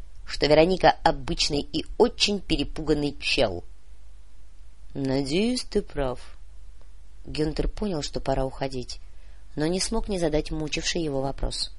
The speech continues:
"Признаться, повелитель,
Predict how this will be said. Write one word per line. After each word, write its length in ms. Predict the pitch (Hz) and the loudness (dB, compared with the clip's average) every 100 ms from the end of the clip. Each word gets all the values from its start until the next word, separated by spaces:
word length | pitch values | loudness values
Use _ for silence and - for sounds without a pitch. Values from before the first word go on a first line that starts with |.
| - - - - - - - - - - - - - - - | -10 -10 -8 -10 -10 -10 -10 -10 -10 -8 -8 -10 -10 -10 0
"Признаться, 880 | 147 170 165 175 175 143 135 120 - - - - - | 2 4 4 2 2 4 4 4 -2 -6 -8 -10 -4
повелитель, 680 | - 151 170 196 190 143 117 | 2 4 6 4 4 2 2